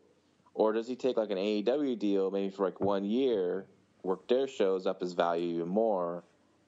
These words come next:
then go W W E? But we'll see. I think W W E is gonna, I think that's where his spot he's gonna land, but I think they're gonna pay a little extra, and then, then they have the money to do it. And, uh, he's a, he's a great talent to invest in. I think he's,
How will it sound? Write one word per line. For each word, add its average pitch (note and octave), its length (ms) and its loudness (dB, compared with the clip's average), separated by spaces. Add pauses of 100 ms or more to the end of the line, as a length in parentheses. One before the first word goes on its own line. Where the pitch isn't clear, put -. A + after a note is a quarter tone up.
(120)
then F#2+ 180 -2
go G2 80 4
W E2+ 160 0
W D#2+ 320 -2
E? D2+ 40 -2
But D2+ 340 -2 (240)
we'll D#3 120 4
see. A2+ 340 2
I A2+ 40 2
think B2 180 -2
W A#2 100 4
W A2 120 0
E - 40 2
is G2+ 80 -6
gonna, F2+ 440 0 (360)
I - 20 -14
think C3+ 140 4
that's C3+ 120 -4
where B2 160 0
his A2+ 120 -4
spot F2 220 0
he's F#2+ 100 -4
gonna F#2 200 -2
land, F#2+ 400 -2
but F2 320 -2
I F2 60 -4
think G2 140 -6
they're F2 100 0
gonna F2 320 -2 (680)
pay A#2 140 2
a - 20 0
little G2+ 160 0
extra, F#2+ 460 0
and A#2 80 -2
then, F#2+ 220 -4
then F2 180 -2
they F#2+ 140 0
have F#2+ 100 -2
the F2+ 60 -2
money E2+ 240 -2
to E2+ 80 -6
do G2+ 180 2
it. G#2 260 -2
And, E2+ 460 -4
uh, E2+ 320 0
he's A#2 180 -6
a, B2 40 -2
he's B2 160 -6
a - 20 -6
great A#2+ 220 2
talent A#2 300 0 (160)
to A2 120 4
invest G2 340 -2
in. F2 60 -2
I E2 100 0
think F#2 280 -2
he's, E2+ 540 -4